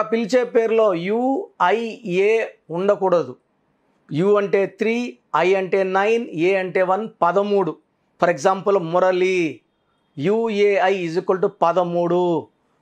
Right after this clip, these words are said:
మృత్యు నంబర్. హుసేన్, యుఏఐ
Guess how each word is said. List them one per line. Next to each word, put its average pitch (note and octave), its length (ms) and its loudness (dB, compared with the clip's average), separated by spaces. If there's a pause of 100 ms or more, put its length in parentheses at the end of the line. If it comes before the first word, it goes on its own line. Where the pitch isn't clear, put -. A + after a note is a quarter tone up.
మృత్యు F3 440 0
నంబర్. E3 540 2 (1160)
హుసేన్, G#3 640 0 (720)
యుఏఐ G3 960 2